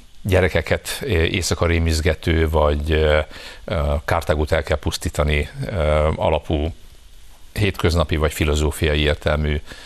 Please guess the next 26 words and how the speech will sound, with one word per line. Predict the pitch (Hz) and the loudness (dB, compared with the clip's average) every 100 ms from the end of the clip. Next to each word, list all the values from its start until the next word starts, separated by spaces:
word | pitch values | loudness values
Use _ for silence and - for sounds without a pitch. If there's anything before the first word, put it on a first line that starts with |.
| - - | -18 -16
ö, | - 80 73 78 | -2 2 2 2
megállapítás | 87 85 78 76 80 82 | 2 2 2 0 0 0
Magyarországgal | 92 82 78 73 73 - 71 76 | 2 4 4 2 0 0 0 0
kapcsolatban | - - 76 78 | -2 0 0 2
ne | |
hangozna | 78 73 71 71 76 | 2 0 0 -2 -4
el. | 71 69 69 - - - - - - - - - - | -4 -4 -6 -12 -20 -20 -18 -16 -18 -18 -20 -10 -4
Ebben | 95 98 | 2 4
azért | 95 101 | 4 4
maradjunk | 101 92 80 80 | 4 4 2 2
abban, | 85 80 | 2 2
hogy | 80 76 | 2 2
az | 78 | 2
északi | 76 78 78 | 0 -4 -2
testvéreink | 85 - 87 78 78 78 - | -4 -2 0 2 2 0 -2
azok, | 76 76 | -2 -2
ö, | 82 73 73 73 - - - - - | 0 2 2 -2 -8 -20 -20 -10 -4
évtizedek | 85 78 - 82 78 71 - | -2 -2 -2 0 0 -2 -6
óta | - 50 50 - - - - | -4 -2 -2 -6 -20 -10 -4
élen | 76 69 | -2 -2
járnak, | 71 - 85 104 | -4 -2 -2 0
de | 82 | 2
az | 78 | 2
elmúlt | 82 78 76 | 2 0 0
évtizedben | 80 - 78 76 78 | -2 -2 -2 0 0
mindenképpen. | 71 71 71 - - 76 | -2 -4 -6 -6 -6 -6